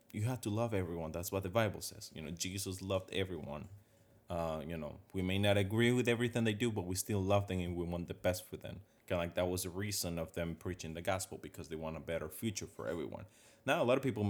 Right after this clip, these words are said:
you know, may not want to be a Christian. I understand that. Uh, and you don't even have to force them to be a Christian.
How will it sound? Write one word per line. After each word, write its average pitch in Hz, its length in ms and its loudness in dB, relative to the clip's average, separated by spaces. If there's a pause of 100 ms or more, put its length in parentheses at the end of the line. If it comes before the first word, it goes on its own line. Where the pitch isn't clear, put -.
you 98 80 4
know, 85 80 2
may 78 140 -4
not 82 340 0
want 90 380 0
to 92 100 -8
be 78 200 -10
a 78 60 -8
Christian. 85 540 -6
I 80 120 -6
understand 92 460 0
that. 80 200 -2 (540)
Uh, 92 260 6 (100)
and 98 520 2
you 113 140 4
don't 185 140 6
even 165 180 4
have 107 200 -2
to 101 100 -4
force 120 580 2
them 85 320 -2
to - 120 -8
be 101 160 0
a 92 40 0
Christian. - 640 -6